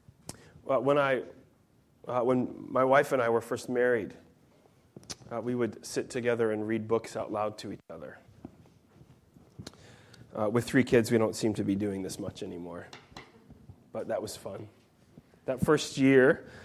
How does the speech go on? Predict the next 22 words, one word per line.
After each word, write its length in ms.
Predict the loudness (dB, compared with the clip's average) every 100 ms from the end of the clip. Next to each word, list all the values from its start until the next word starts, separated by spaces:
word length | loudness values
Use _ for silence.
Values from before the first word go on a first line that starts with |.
| -20 -6
we 80 | -4
started 400 | 6 8 8 8
reading 380 | 6 4 4 2
a 80 | 0
classic 460 | 2 2 2 -2
by 120 | 0
Charles 340 | -2 0 -2 0
Dickens 400 | 0 0 -2 -2
called 200 | -4 -2
Bleak 220 | -4 -2
House, 500 | -2 -4 -10 -20 -20 _ -20 _ _ -20 _ _ _ _ _ -20 -20 _
written 240 | -2 2 4
by 140 | 4
Charles 340 | 6 6 6
Dickens 260 | 4 2 2
in 80 | 2
the 100 | 2
eighteen 280 | 0 -4 -6
fifties. 640 | -6 -6 -6 -8 -12 -20 -20 _ _ _ _ -20 -20 -20 _ _ -20 -20 -20 -20 -20 -20 -20 -20 -20 _ _ _
She, 380 | -8 4 8 10
he, 280 | 8 10 12
uh, 420 | 12 12 12 10